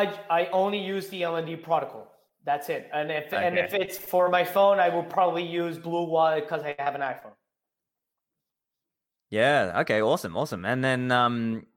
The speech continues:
Speaker 2: yeah. So, uh, uh, do you have, like, do, uh, are any of kind of your trader friends into Lightning stuff as well, or are they kind of all just doing on-chain stuff? Because that's kind of lo-, what Local Bitcoins is, right?
Speaker 1: On-chain, dude, on-chain. I mean,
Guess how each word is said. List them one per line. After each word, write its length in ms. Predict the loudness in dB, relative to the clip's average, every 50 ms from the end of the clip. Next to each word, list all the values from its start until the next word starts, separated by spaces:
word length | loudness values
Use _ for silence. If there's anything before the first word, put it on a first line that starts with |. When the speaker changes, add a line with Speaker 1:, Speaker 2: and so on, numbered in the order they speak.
| _ _ -4
Speaker 2:
yeah. 220 | 0 0 2 2
So, 340 | 2 2 0 2 2 0 -2 -6 -12 -14 -14
uh, 60 | -14 -14 -14 -16 -18 -20 _ _ _ _ -2
uh, 260 | 0 2 2 2 2
do 180 | 0 -4 -6 -6
you 200 | -4 -2 -2 0
have, 280 | 0 0 0 -2 -4 -10 -18 -8
like, 320 | -2 -2 -2 -2 -4 -10 -14
do, 100 | -12 -6
uh, 140 | -6 -6 -4 -2
are 100 | -2 -2
any 240 | -2 -2 -4 -2 -4
of 320 | -4 -4 -8 -14 -20 _
kind 180 | -10 -8 -8 -6
of 80 | -2
your 140 | -2 -2 -2
trader 260 | 0 0 0 2 2
friends 320 | 0 0 0 0 0 -2 -4
into 220 | -4 -4 -2 0
Lightning 340 | 2 2 2 2 0 -4 -6
stuff 260 | -2 0 0 0 0
as 100 | -4 -4
well, 280 | 0 2 2 4 4 2
or 140 | 2 0 0
are 40 | 2
they 140 | 2 0
kind 200 | 0 0 -2 -2
of 80 | 0 0
all 120 | 0 0 -2
just 160 | -4 -4 -4
doing 140 | -4 -4 -2
on-chain 360 | -4 -4 -4 -2 -4 -4 -4
stuff? 340 | -4 -6 -6 -6 -6 -6 -6
Because 260 | -10 -8 -8 -8 -4
that's 180 | -2 -2 -2 -2
kind 180 | -2 -4 -4 -4
of 120 | -4 -4
lo-, 120 | -4 -4
what 160 | -2 -2 -2 0
Local 280 | 0 -2 -2 -2 -6
Bitcoins 380 | -8 -8 -8 -6 -10 -10 -10 -12
is, 140 | -14 -4 -2
right? 220 | 0 0 0 0 -4 _ _ _ _ _ _ _ _
Speaker 1:
On-chain, 840 | 0 2 2 2 0 -2 -4 -4 -2 0 2 2 2 0 0 -2 -2
dude, 300 | 2 4 6 6 6 6
on-chain. 760 | 4 4 2 0 -4 -4 -4 -2 0 0 -2 -2 -4 -4 -4
I 140 | -4 -4 -2
mean, 380 | -2 -2 -2 -4 -4 -8 -12